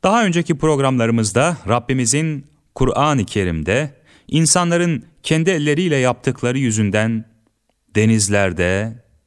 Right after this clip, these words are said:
ve karalarda fesat ortaya çıktığı mealinde bir ayetini aktarmıştık sizlere. Cenab-ı Allah fesat, bozgunculuk gibi kelimelerle dikkatimizi çekiyor.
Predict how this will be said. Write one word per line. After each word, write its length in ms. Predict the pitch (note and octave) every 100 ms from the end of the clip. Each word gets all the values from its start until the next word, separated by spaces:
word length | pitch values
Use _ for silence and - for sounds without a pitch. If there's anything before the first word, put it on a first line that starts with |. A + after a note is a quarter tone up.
| _ _ F#2
ve 280 | G2+ F2+ -
karalarda 760 | B2 A2 F2 D#2 C#2+ G2 C#3+ C#3+ - _ _
fesat 640 | - G#2 - D3+ D3 - - -
ortaya 460 | G2 E2 F2+ E2
çıktığı 500 | D#2 - F#2 - F2
mealinde 760 | E2+ G2+ E2+ D#2 D2 A#2+ D3 C#3 _ _
bir 240 | C#3+ C#3+ A2+ -
ayetini 560 | A2+ G#2 F#2+ A2+ A2+ -
aktarmıştık 680 | G2 - F2 D2+ - E2 -
sizlere. 400 | F2 D2+ C#2+ C#2 _ _ _ _ - - - -
Cenab-ı 360 | - A#2+ B2 A#2
Allah 480 | G#2 C#3 D#3+ - _ _
fesat, 640 | _ - G#2+ A2+ D#3 - -
bozgunculuk 840 | G2 G#2+ G2+ A2+ G#2+ B2+ C3+ - -
gibi 220 | A#2 F#2+
kelimelerle 720 | - G#2+ G2 F2+ E2 A2+ C#3+
dikkatimizi 560 | - - F#2 F2+ F2 G#2+
çekiyor. 520 | - - D2+ C#2